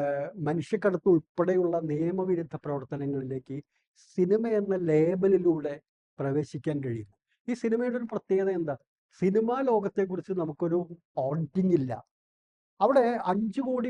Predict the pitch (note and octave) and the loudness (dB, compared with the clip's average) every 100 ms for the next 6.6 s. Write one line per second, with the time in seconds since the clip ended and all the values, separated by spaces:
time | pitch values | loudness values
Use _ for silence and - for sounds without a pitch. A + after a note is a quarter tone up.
0 | A#3+ A3 A3 G3+ G#3 G#3+ G3 G3+ - F#3 | 0 0 0 0 0 0 -2 -4 -4 0
1 | F#3+ F3+ E3 E3+ E3 E3 D#3+ C#3 B2 A#2 | 2 2 0 2 2 2 0 -2 -6 -10
2 | _ B2+ D3+ E3+ F3+ G#3 F#3 G3 F#3 E3+ | _ -4 -2 0 0 0 0 2 0 0
3 | D3 D#3+ F3 E3+ F3 E3+ C#3 - D#3+ E3 | 0 0 0 -2 -2 -4 -4 -4 -2 -2
4 | E3+ E3 C#3 B2+ A#2 - _ _ _ _ | -2 -2 -4 -4 -10 -16 _ _ _ _
5 | _ _ A3+ B3+ A#3+ B3+ C#4+ C4 A3 B3 | _ _ 2 2 0 0 -2 -2 -4 -4
6 | C4+ B3+ A3+ G#3+ A3+ A3 | -6 -2 0 2 0 0